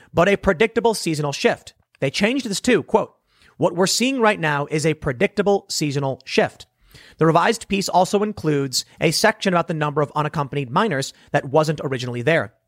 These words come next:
"What is more unusual at this moment is the increase in border crossings by unaccompanied minors,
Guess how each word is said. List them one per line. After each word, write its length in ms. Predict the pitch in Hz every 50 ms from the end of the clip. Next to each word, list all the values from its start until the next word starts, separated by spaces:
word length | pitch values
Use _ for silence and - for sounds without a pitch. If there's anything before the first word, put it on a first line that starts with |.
| _ _ _ _ _ - - -
"What 140 | - 147 180
is 120 | 180 131
more 240 | 139 160 175 202 240
unusual 360 | 254 240 220 208 165 196 190 175
at 80 | 165
this 160 | - 151 -
moment 360 | - 196 247 262 185 135 127 - _ _ _ _ _ _
is 140 | 175 175
the 160 | 147 185 220 -
increase 540 | - 208 254 285 294 - - 277 269 - -
in 80 | 269
border 260 | 240 175 190 190 196 185
crossings 480 | - - 185 165 160 - 185 170 147
by 140 | 135 147 139 -
unaccompanied 640 | - 160 165 175 - - 160 151 147 156 147 135 117
minors, 420 | 127 147 151 131 107 98 - -